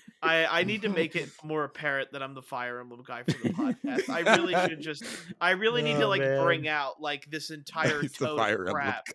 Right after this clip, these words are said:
Speaker 2: guy.
Speaker 3: Yeah.
Speaker 1: Yeah.
Speaker 3: <laughs>
Speaker 1: I, I, I need to bring out the, the whole thing that
Speaker 3: You,
Speaker 1: I have
Speaker 3: you know what I didn't
Speaker 1: Fire
Speaker 3: hear,
Speaker 1: Emblem.
Speaker 3: though, in that whole review from either one of you? What are the romancing options in this game?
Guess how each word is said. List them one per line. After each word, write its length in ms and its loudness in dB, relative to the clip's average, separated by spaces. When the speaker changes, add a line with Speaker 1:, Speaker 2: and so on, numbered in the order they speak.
Speaker 2:
guy. 200 -12
Speaker 3:
Yeah. 600 0
Speaker 1:
Yeah. 220 0
Speaker 3:
<laughs> 140 -8
Speaker 1:
I, 80 -4
I, 200 -6
I 80 -8
need 160 -2
to 80 0
bring 180 -4
out 200 -2
the, 80 -8
the 80 -10
whole 240 -10
thing 200 -10
that 100 0
Speaker 3:
You, 60 2
Speaker 1:
I 80 -6
have 180 -8
Speaker 3:
you 100 2
know 120 4
what 140 6
I 100 8
didn't 320 2
Speaker 1:
Fire 140 -6
Speaker 3:
hear, 140 4
Speaker 1:
Emblem. 180 4
Speaker 3:
though, 300 4
in 160 0
that 160 0
whole 240 4
review 380 2
from 220 -4
either 200 0
one 220 -2
of 140 -8
you? 240 -10
What 200 4
are 100 4
the 140 2
romancing 640 2
options 420 -8
in 100 -10
this 200 -10
game? 340 -8